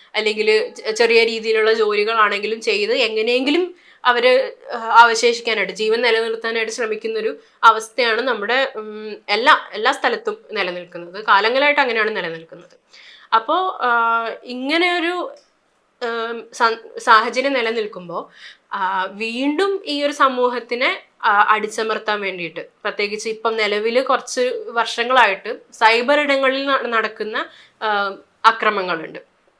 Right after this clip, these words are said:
ഈ സെക്സിനെയും ജെൻഡറിനെയും, ആ, മാത്രം ചൊല്ലി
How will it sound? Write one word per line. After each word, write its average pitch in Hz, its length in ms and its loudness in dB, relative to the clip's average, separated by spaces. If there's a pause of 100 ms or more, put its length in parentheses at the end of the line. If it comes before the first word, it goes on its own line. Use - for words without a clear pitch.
(460)
ഈ 208 240 -2
സെക്സിനെയും 220 520 2
ജെൻഡറിനെയും, 214 540 0 (640)
ആ, 202 80 -6
മാത്രം 247 500 6
ചൊല്ലി 277 260 2